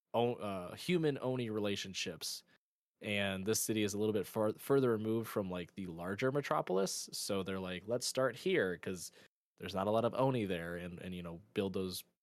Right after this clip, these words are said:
bridges with the humans. Uh, so this episode starts off with the narrator being like, "These girls were selected through a very thorough process. Their skills are unmatched and nothing could beat them,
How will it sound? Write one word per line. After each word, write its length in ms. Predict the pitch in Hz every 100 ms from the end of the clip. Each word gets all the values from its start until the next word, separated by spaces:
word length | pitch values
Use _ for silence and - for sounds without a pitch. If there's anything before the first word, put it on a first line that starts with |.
| _
bridges 540 | - 107 101 95 90 -
with 120 | 92
the 80 | -
humans. 540 | - 113 92 85 87 - - - _ _ _ _
Uh, 360 | 113 110 98 90 -
so 140 | -
this 160 | 127 147
episode 260 | 143 - 123
starts 280 | - 113 -
off 220 | 104 -
with 180 | 104 -
the 80 | 104
narrator 480 | 104 101 101 95 92
being 280 | 101 98
like, 340 | 92 87 85 - _ - _ _ _ _ - 104
"These 300 | 151 156 131
girls 400 | 147 143 139 123
were 80 | 131
selected 580 | - 143 113 - 101 90
through 220 | - 107
a 40 |
very 320 | 87 120 135 135
thorough 560 | - - 175 165 156
process. 800 | 151 - 113 95 - 87 78 - - _ _ -
Their 200 | 120 117
skills 640 | - - 156 156 170 156
are 140 | 131 -
unmatched 840 | 143 151 156 147 120 107 - - - - _ _ -
and 420 | 113 107 107 101 -
nothing 520 | 127 139 - 156 139
could 260 | 160 127
beat 240 | 117 139 127
them, 380 | 123 113 110